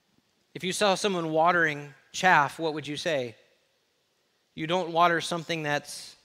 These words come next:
dead. What do you water? Something that's alive. Again, notice the compare and the contrast.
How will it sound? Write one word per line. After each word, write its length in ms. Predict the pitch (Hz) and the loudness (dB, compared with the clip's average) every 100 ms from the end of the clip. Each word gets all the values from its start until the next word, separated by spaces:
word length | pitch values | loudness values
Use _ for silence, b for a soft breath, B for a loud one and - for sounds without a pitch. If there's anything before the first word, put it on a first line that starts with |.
| _ _ _ 131 | _ _ _ -2
dead. 340 | 175 170 143 | 2 4 2
What 140 | 143 | -4
do 60 | 151 | -4
you 120 | 151 | -2
water? 400 | 147 151 135 120 - _ _ _ _ _ _ _ | 0 0 -2 -8 -14 _ _ _ _ _ _ _
Something 380 | - 160 151 143 | -10 -8 -8 -8
that's 180 | 131 139 | -10 -6
alive. 380 | 135 160 139 | -4 -4 -4
Again, 260 | 135 160 147 | -6 -8 -8
notice 260 | 143 151 - | -8 -8 -10
the 100 | 147 | -12
compare 380 | 139 - 156 | -12 -8 -6
and 140 | 147 135 | -4 -8
the 40 | |
contrast. 760 | - 127 175 160 123 - - | -14 -8 -4 -4 -6 -14 -20